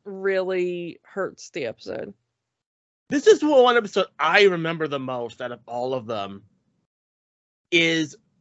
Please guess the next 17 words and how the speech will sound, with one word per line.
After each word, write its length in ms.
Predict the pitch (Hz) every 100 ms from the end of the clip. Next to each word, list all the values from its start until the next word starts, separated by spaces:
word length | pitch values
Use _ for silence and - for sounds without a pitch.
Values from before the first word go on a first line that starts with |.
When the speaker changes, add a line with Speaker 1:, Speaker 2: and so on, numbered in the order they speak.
| _
Speaker 2:
episode 640 | 226 240 320 - 294 277
nine, 680 | 214 165 165 175 175 185 196 185
Risky 720 | 123 117 208 220 - 254 247
Beesiness. 1040 | - 170 180 202 131 120 87 - - - - _ _ _ _ _ _ _ _ _ _ _
The 160 | - 208
whole 100 | 202
point 340 | - 262 247
of 120 | 196 165
this 240 | 262 247
episode 680 | 175 - - - 160 139 131 -
is 480 | 151 147 143 127
that 260 | - 151 151
we 120 | 160
have 260 | 160 202 190
a 120 | 170
very 560 | 131 135 240 254 240 233
selfish, 960 | - 190 165 165 - 160 160 - -